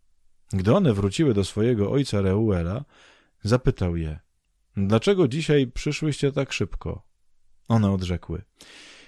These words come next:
„Jakiś Egipcjanin obronił nas przed pasterzami, a nawet wyręczył nas w czerpaniu wody i napoił trzody”. Wtedy je zapytał: „A gdzie on jest? Zostawiłyście go samego? Zaproście go na posiłek”.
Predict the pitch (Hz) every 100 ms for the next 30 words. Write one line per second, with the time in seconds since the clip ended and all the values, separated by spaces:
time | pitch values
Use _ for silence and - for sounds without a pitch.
0 | - 151 180 160 147 135 - 147 131 101
1 | 98 - 98 135 135 107 98 131 - -
2 | 123 - 127 - 131 117 113 92 82 80
3 | 98 _ _ 107 107 120 113 147 180 139
4 | 104 98 113 - - 113 - 156 131 110
5 | 151 156 160 123 120 190 170 135 - 107
6 | 82 80 95 _ _ _ _ _ _ _
7 | - - 104 117 101 110 101 - 80 -
8 | _ _ _ _ _ _ _ 101 95 107
9 | 151 160 120 82 - - - _ _ -
10 | 92 92 107 95 151 170 113 98 92 104
11 | 95 92 120 170 - - - - 107 120
12 | - 220 - 113 101 107 117 156 - 185
13 | 95 76 - -